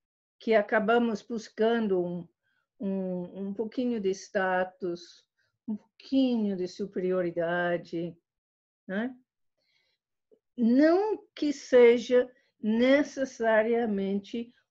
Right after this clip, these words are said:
ruim, porque no mer-, <coughs> desculpe, ainda tô com aquela tosse alérgico, mas, então,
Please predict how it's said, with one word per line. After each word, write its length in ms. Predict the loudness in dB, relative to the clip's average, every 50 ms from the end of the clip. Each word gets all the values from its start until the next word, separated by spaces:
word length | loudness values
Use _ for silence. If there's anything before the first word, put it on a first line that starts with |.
| _
ruim, 600 | _ _ -8 -2 2 6 6 6 6 4 -2 -8 _ _ _ _ _ _ _ _ _ _ _ _ _ _ _ _ _ _ _ _ _ _ _ _ _ _
porque 600 | _ -2 -2 -2 -2 0 0 0 0 -2 -4 -10 _ _ _ _
no 160 | -2 0 2
mer-, 360 | 2 4 4 4 4 2 -2 -10 -2 0 4 6 8 8 6 4 2 0 0 -2 -4 -8 -12 -12 -14 -18 -20 -20 -20 -20 -20 -20 -20 -20 _ _ -20 -20 -20 -20 -20 -20 _ -20 -20 -20 -20 -20 -20 -20 -20 _ _ _ _
<coughs> 720 | -8 -2 2 6 6 6 6 4 2 2 0 0 0 -2 0
desculpe, 560 | 0 0 0 2 6 6 8 8 8 6 4
ainda 280 | 4 4 4 4 4 4
tô 180 | 6 4 4 4
com 100 | 4 2
aquela 340 | 2 2 2 2 0 2 2 2 0 0 -6 -14 -20 _ _ _ _ _ _ _ _
tosse 420 | 2 2 4 2 0 0 0 2
alérgico, 680 | 4 4 4 4 2 2 0 -4 -12 -18 -20 _ _ _ _ _ _ -20 -20 _ -6
mas, 400 | -2 -2 -2 -2 -4 -8 -12 _ _ _ _ _ _ _ -20 -20 -20 _ _ -6
então, 500 | -2 2 6 8 8 8 8 4 2 -2